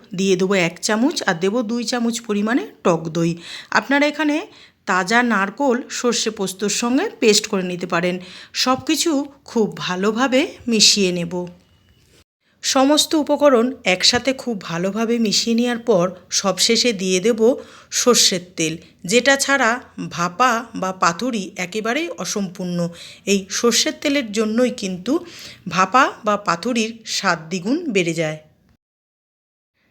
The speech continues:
ভেটকির ভাপাটা তৈরি করার জন্য নিয়েছি একটা টিফিন বাটি। সর্ষে পোস্তর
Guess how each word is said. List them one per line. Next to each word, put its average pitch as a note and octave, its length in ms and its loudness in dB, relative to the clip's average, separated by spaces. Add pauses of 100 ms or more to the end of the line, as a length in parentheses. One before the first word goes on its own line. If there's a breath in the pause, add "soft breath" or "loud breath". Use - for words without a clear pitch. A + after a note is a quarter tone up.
(200)
ভেটকির B3+ 460 4
ভাপাটা B3 600 0 (100)
তৈরি G#3 260 0
করার A3 260 2
জন্য B3+ 240 2
নিয়েছি G#3+ 500 0
একটা G#3 260 -2
টিফিন G#3 400 -2
বাটি। A3+ 420 0 (400 loud breath)
সর্ষে B3+ 480 4
পোস্তর D4+ 520 -2